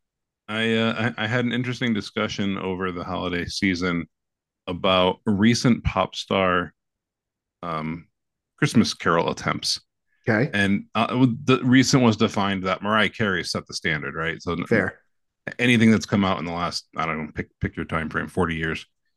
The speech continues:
Speaker 1: um, Mariah Carey's is the best. And, uh, it, it was determined that Kelly Clarkson's is better than Taylor Swift's. We, we like Underneath the Tree more than Christmas Tree Farm.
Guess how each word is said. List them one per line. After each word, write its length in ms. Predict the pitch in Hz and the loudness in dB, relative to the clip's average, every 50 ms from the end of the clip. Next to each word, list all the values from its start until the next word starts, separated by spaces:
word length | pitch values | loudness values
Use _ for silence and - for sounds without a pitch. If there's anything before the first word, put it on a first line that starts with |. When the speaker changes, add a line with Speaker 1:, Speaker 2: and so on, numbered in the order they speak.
| _ _ _ - | _ _ _ -6
Speaker 1:
um, 440 | 82 82 78 76 73 73 73 - _ _ _ _ - | -4 -4 -2 -4 -4 -8 -12 -16 _ _ _ _ 2
Mariah 220 | 101 98 95 87 | 2 4 4 2
Carey's 300 | - 104 90 87 78 82 | 2 2 2 2 0 -2
is 120 | 76 - | -4 -6
the 100 | - - | -6 -6
best. 440 | - 71 67 - - - - - - _ _ _ _ _ _ _ _ _ _ _ _ _ _ - - | -4 -4 -4 -2 -4 -6 -8 -8 -12 _ _ _ _ _ _ _ _ _ _ _ _ _ _ -6 -2
And, 420 | 104 101 95 95 92 92 95 92 | 0 2 2 2 2 2 2 2
uh, 300 | 92 92 92 92 92 95 87 | 2 2 0 0 0 0 0
it, 160 | 98 82 101 | 0 0 2
it 40 | 113 | 4
was 140 | 120 117 113 | 4 4 4
determined 500 | 120 113 - 123 120 123 127 123 117 117 | 2 0 4 4 4 6 6 6 6 4
that 140 | 107 101 - | 2 0 -2
Kelly 260 | - 123 120 127 113 | 0 2 2 2 2
Clarkson's 580 | - - 120 123 143 139 - - 107 101 95 | 0 -2 -2 -2 -2 -4 -4 -2 -2 -2 -2
is 140 | 101 87 82 | -4 -6 -8
better 320 | 90 82 87 90 98 107 101 | -8 -6 -4 0 2 2 2
than 160 | 98 95 - | 0 -2 -2
Taylor 240 | 110 101 101 98 87 | -2 0 0 0 -2
Swift's. 400 | - 107 98 82 - - _ _ _ _ _ _ _ _ _ _ _ _ _ _ _ _ _ _ _ - | -4 -4 -6 -6 -6 -10 _ _ _ _ _ _ _ _ _ _ _ _ _ _ _ _ _ _ _ -12
We, 120 | - 90 | -12 -10
we 160 | - 80 92 95 | -8 -6 -2 0
like 200 | 98 101 101 - | 0 0 2 2
Underneath 340 | 107 107 107 110 107 - | 2 4 4 4 2 2
the 60 | - 92 | -2 -6
Tree 300 | - - 123 120 117 104 | -4 -2 0 2 4 4
more 260 | 101 101 98 101 101 | 4 4 4 2 2
than 300 | 98 98 98 95 95 92 | 2 0 -2 -4 -6 -6
Christmas 300 | - 104 92 - 104 90 | -8 -8 -6 -4 -6 -4
Tree 160 | - 87 82 | -4 -6 -6
Farm. 240 | - - 85 85 | -4 -6 -10 -10